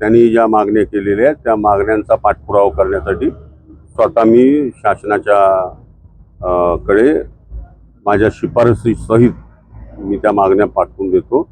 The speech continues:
अशा पद्धतीनं त्यांनी सांगितलेलं आहे. अ, मी, अ, कार्यकर्त्याला या विनंती करतो की, अ, या ठिकाणी आता मी त्यांना विनंती केली की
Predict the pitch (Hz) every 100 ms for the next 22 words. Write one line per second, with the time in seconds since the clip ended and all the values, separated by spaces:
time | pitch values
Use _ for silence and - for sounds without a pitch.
0 | _ _ _ _ _ _ _ _ - -
1 | 117 120 120 117 113 104 120 123 123 123
2 | 117 - 107 113 117 - - 113 113 113
3 | 101 92 98 - _ _ _ _ _ _
4 | 131 127 120 98 78 95 110 113 127 135
5 | 135 135 131 - 117 113 113 110 104 110
6 | 107 113 123 110 131 131 127 131 120 127
7 | 151 156 139 104 90 107 160 _ _ _
8 | _ _ _ _ - 131 131 131 127 76
9 | 107 107 107 104 104 101 101 98 95 98
10 | 98 127 131 131 143 143 147 147 - _
11 | _ _ _ _ _ _ - 110 127 127
12 | 120 110 120 131 127 131 131 139 139 139
13 | 139 135 147 143